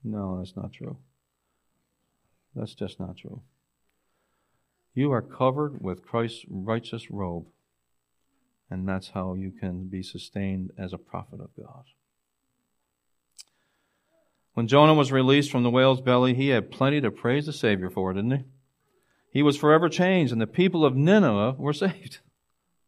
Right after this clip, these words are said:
Isn't that amazing? Our message today is plenty in twenty twenty. So we talked a lot about being empty.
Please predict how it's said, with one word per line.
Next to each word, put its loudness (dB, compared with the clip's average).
Isn't -6
that -2
amazing? -2
Our 0
message 2
today 4
is 0
plenty 0
in -2
twenty -2
twenty. -4
So -4
we -2
talked -2
a -4
lot 4
about -2
being 0
empty. 0